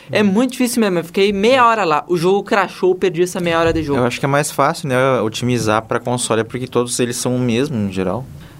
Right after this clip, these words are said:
Speaker 1: Eu acho que não, porque, tipo, pra P C, ao mesmo tempo, tu tem liberdade, sabe? Tipo, ah, tu pode fazer um, um hardware mais potente, um gráfico mais potente, entendeu?
Speaker 2: Sim, mas eu digo mais em relação a que as, todas as pessoas que forem jogar aquela versão naquele console, elas vão jogar com aquele mesmo console exatamente igual.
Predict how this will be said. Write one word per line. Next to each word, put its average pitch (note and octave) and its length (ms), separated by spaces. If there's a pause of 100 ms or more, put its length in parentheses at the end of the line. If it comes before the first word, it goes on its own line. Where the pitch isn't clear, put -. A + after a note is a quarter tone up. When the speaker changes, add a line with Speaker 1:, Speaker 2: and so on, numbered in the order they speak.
Speaker 1:
Eu D#3+ 160
acho F3+ 220
que A#3+ 100
não, G#3+ 220
porque, G3+ 240
tipo, - 220
pra G3+ 160
P G3+ 160
C, G3+ 120
ao G3+ 80
mesmo G#3 240
tempo, G#3 300
tu G#3 100
tem G#3 200
liberdade, G3+ 680
sabe? D#3 340
Tipo, C#3 400
ah, E3 140
tu E3 120
pode C#3+ 320
fazer C#3+ 280
um, D3 460 (200)
um - 60
hardware D3+ 320
mais D3 140
potente, D#3+ 540
um D3 60
gráfico D#3 280
mais D#3 160
potente, E3+ 500
entendeu? C3+ 460
Speaker 2:
Sim, - 200
mas B2+ 140
eu A#2+ 60
digo A#2 240
mais A2+ 240
em B2+ 40
relação B2 380
a C3 80
que B2 240
as, B2 320
todas C#3 220
as D3+ 100
pessoas C#3 300
que D3 120
forem B2+ 280
jogar B2 220
aquela A#2+ 220
versão A#2 360
naquele A#2 300
console, C3 440
elas C3 140
vão C3 160
jogar B2+ 320
com C#3+ 140
aquele C3+ 280
mesmo A#2 240
console B2 240
exatamente A#2+ 360
igual. C3 340